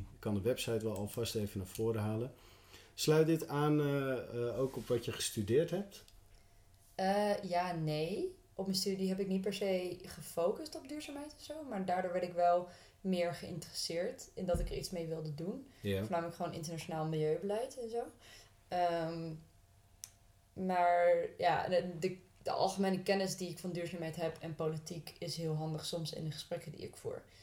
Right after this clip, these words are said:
Speaker 1: Ja.
Speaker 2: Maar verder sluit het niet echt iets aan of zo.
Speaker 1: Nee, want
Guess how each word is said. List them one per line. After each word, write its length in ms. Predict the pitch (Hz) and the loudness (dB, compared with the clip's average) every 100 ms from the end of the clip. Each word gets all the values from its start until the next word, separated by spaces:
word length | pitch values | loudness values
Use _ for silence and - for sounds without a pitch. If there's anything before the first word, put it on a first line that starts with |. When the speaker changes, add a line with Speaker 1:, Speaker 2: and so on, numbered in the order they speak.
| - | -2
Speaker 1:
Ja. 260 | 107 - - - | 0 0 -6 -6
Speaker 2:
Maar 300 | 160 151 151 | -2 0 0
verder 380 | 165 165 170 | -2 2 2
sluit 300 | 165 - 165 | 2 0 0
het 160 | 156 - | 0 -6
niet 220 | 165 156 | -6 -6
echt 280 | - 156 - | -8 -10 -8
iets 280 | 156 - - | -8 -8 -8
aan 260 | 151 156 147 143 | -6 -6 -6 -6
of 60 | |
zo. 260 | - - 190 185 - - - - - | -8 -8 -6 -8 -12 -20 -20 -20 -10
Speaker 1:
Nee, 360 | 101 95 90 92 | -4 -4 -4 -4
want 340 | 104 104 - | -2 -2 -4